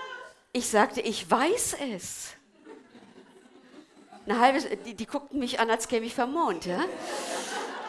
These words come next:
Und eine halbe Stunde später saßen wir in meiner Wohnung. Ich habe ihnen alles gezeigt, Keller, Waschmaschine und haben den Vertrag gemacht.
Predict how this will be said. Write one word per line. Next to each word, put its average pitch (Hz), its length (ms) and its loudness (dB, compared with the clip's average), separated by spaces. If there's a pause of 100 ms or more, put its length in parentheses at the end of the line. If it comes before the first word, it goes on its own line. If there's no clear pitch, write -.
(1200)
Und 233 100 4
eine 269 120 8
halbe 285 160 8
Stunde 285 240 -2
später 247 340 2
saßen 208 640 2
wir 247 380 0 (500)
in 208 100 2
meiner 202 300 4
Wohnung. 208 300 -6 (500)
Ich - 80 -6
habe 214 140 2
ihnen 190 80 -2
alles 180 260 -2
gezeigt, 220 540 -4
Keller, 214 300 0
Waschmaschine 233 680 -4 (360)
und 202 160 -6
haben 196 160 0
den 190 120 -2
Vertrag 233 420 -2
gemacht. 135 480 -14